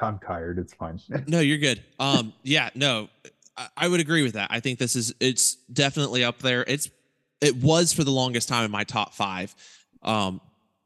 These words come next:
Speaker 2: but I don't know that I can keep it in my top five anymore.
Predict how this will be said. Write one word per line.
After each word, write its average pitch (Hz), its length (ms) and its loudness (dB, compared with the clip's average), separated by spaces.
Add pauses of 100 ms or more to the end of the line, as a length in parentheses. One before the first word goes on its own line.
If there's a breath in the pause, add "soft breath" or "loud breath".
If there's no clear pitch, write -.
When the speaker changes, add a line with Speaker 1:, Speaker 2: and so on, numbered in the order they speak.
(300)
Speaker 2:
but 120 120 2
I 113 80 2
don't 113 180 0
know 113 200 2
that 107 140 0
I 104 80 2
can 104 140 -8
keep 110 260 -2
it 101 80 2
in 98 100 0
my 95 120 0
top 101 240 -2
five 101 260 0
anymore. 98 520 -6